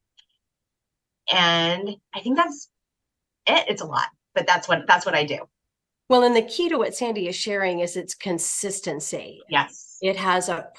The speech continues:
Speaker 2: purpose and it's consistent, follows within who you are and the brand.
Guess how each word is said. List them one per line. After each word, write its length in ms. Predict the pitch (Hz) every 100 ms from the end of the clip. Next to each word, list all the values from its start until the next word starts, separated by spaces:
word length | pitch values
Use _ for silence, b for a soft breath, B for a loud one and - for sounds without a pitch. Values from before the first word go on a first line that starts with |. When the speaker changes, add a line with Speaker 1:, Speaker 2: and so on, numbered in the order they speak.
| -
Speaker 2:
purpose 880 | 196 196 247 330 - - - - _ _ _ _ _
and 180 | 202 190
it's 220 | 185 180
consistent, 1040 | - 180 175 - - 185 - 247 269 330 - - _ _ _
follows 440 | - 190 196 190 190
within 320 | 180 185 170
who 320 | 165 208 202
you 480 | 185 185 214 220 208
are 500 | 165 170 196 233 254
and 180 | - 180
the 80 | 170
brand. 800 | 156 170 165 185 165 120 110